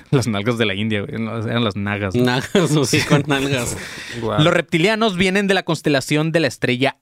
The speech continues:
Speaker 1: Alfa Draconis, en la constelación del dragón. Adoran consumir sangre humana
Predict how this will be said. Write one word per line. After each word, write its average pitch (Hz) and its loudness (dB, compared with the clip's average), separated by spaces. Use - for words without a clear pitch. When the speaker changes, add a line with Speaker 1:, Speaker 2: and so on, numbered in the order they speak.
Speaker 1:
Alfa 127 0
Draconis, 131 -2
en 120 0
la 113 0
constelación 104 -2
del 104 0
dragón. 131 0
Adoran 139 2
consumir 147 2
sangre 147 0
humana 160 0